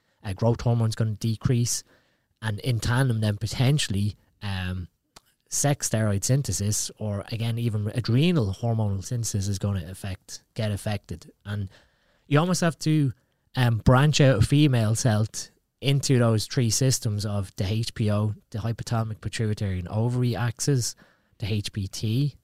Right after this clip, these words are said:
uh, which is the hypothalamic pituitary thyroid axis, and the H P A, which is the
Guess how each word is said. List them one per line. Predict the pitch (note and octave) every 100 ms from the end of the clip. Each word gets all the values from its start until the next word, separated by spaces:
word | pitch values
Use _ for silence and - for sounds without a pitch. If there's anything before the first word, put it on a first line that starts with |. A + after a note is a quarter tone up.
| _ -
uh, |
which | A2 A2 G#2+
is | F2+
the | G2+
hypothalamic | F2+ G2+ - G#2+ G2 F#2+
pituitary | - A2 G2+ - G2 F2
thyroid | - C#3 E3+ C#3+ G#2+
axis, | G2 G2+ - G2 F#2 - _ _ _ A#2+
and | G#2
the |
H | A#2+ A2+ -
P | - G#2 F#2 G#2+
A, | A2 G#2
which | G2 G2+
is | G2+ -
the | F2+